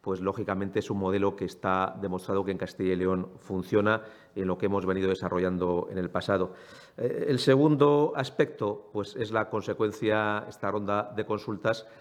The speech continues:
de lo que los ciudadanos manifestaron el día quince de febrero en unas elecciones. Eh, hubo el candidato de un partido político que ganó las elecciones, que es el líder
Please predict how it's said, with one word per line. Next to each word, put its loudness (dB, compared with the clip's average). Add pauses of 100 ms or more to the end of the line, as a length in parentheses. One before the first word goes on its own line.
(160)
de 2
lo 2
que 2
los -4
ciudadanos 2
manifestaron 0
el -2
día 0
quince -6
de -2
febrero -2
en -6
unas -6
elecciones. 0 (760)
Eh, 2
hubo 4
el -4
candidato 2
de -4
un -4
partido 0
político -2
que -4
ganó 0
las 0
elecciones, 0 (320)
que -2
es -2
el 0 (520)
líder 2